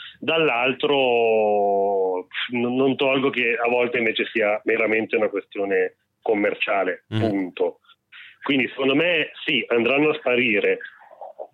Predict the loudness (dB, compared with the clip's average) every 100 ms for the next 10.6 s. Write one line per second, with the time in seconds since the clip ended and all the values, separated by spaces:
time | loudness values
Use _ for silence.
0 | _ -6 -2 2 2 2 2 0 0 0
1 | 0 0 0 -2 -6 -2 0 2 2 2
2 | 2 2 2 2 2 2 2 0 2 2
3 | 2 0 0 0 -2 0 0 0 0 -4
4 | -4 -2 0 0 0 0 -2 0 -2 -2
5 | -12 -8 -8 -2 0 0 -2 -2 0 0
6 | -4 -6 -2 0 0 -2 -10 -20 -6 -2
7 | 0 0 0 0 0 0 0 -2 -4 -2
8 | -2 0 2 2 0 -2 -2 0 2 0
9 | 0 0 0 -2 -2 0 0 0 -2 0
10 | 0 -2 -4 -2 -2